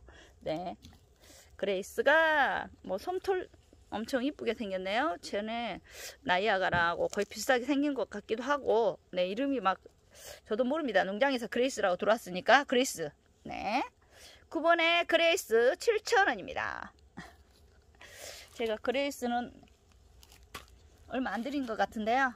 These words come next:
<laughs> 자, 십 번에 도미닉스입니다. 도미닉스 칠천 원. 네, 도미닉스도 거의, 어, 내가 보기에 초이스하고 비슷하게 생기기는 했는데 조금씩 틀린 것 같기도 합니다.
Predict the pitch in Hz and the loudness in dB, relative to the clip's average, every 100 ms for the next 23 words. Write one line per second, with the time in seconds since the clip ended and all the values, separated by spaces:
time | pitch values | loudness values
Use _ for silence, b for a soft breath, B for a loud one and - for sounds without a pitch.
0 | - - - - - - - 240 185 175 | -8 -10 -8 -8 -14 -20 -8 2 2 2
1 | 180 220 320 - - - - - - _ | 0 0 -2 -10 -20 -20 -20 -20 -20 _
2 | - - - - B B B B B - | -20 -20 -18 -18 B B B B B -8
3 | 349 - 349 302 330 - - 277 359 349 | -4 6 6 6 0 -2 2 2 2 -2
4 | - 247 208 175 156 104 214 226 277 262 | -2 -4 -2 0 0 0 -4 0 2 0
5 | - 233 269 285 453 415 - 339 302 254 | 0 2 2 2 2 2 2 2 4 4
6 | 240 143 - _ 160 147 165 - _ - | 2 0 -8 _ -6 -6 -6 -12 _ -8
7 | 220 269 269 - 196 190 202 233 202 185 | -4 -2 -4 -6 -4 0 0 -2 -2 -2
8 | 208 _ - - - - _ - - _ | -4 _ -20 -20 -20 -20 _ -20 -20 _
9 | - 170 165 190 180 180 180 185 - - | -12 -10 -6 -6 -6 -8 -8 -6 -4 -4
10 | - 202 165 165 - - 214 180 - 208 | 0 0 0 -6 -12 -2 0 0 -6 -6
11 | 226 196 214 233 180 - 247 330 415 392 | -6 -4 -4 -6 -6 -4 -2 0 -2 -6
12 | - - 330 403 - - 160 - 196 208 | -12 -8 -6 -4 -6 -8 -10 -10 -10 -8
13 | 190 | -6